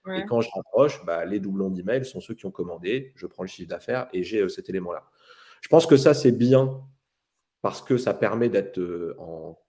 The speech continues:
Speaker 2: exemption de consentement, puisque je récupère des données et je les croise, euh, juste, mais c'est pas, euh, c'est pas des éléments, euh, sur lesquels j'ai pas le droit d'avoir l'info, puisque c'est ma fiche client C R M, en fait, hein,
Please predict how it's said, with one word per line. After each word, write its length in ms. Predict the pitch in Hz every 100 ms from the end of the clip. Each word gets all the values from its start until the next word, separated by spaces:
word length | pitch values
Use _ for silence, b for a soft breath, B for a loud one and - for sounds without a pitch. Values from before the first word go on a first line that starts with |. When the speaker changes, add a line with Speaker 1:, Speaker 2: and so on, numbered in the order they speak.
| _ - 80
Speaker 2:
exemption 420 | 82 85 85 82
de 60 | 87
consentement, 580 | 82 76 82 160 - _
puisque 280 | - - 87
je 100 | 82
récupère 440 | 85 - - 92
des 120 | 90 87
données 260 | 92 98
et 100 | 98
je 100 | 85
les 100 | 87
croise, 340 | - 92 90 87
euh, 140 | 85
juste, 280 | 87 113 95
mais 60 |
c'est 200 | 87 85
pas, 280 | - 95 90
euh, 220 | 82 80
c'est 180 | 85 -
pas 120 | 92
des 180 | 90 87
éléments, 340 | 87 87 92 87
euh, 60 |
sur 160 | 82 85
lesquels 240 | 82 95
j'ai 140 | 87 82
pas 100 | 85
le 60 |
droit 120 | 87
d'avoir 300 | 90 87 87
l'info, 260 | 87 90 165
puisque 240 | 165 -
c'est 120 | 127 90
ma 100 | 87
fiche 240 | - -
client 260 | - 98 95
C 180 | 80 82
R 80 |
M, 120 | 156 156
en 60 |
fait, 220 | - -
hein, 100 | -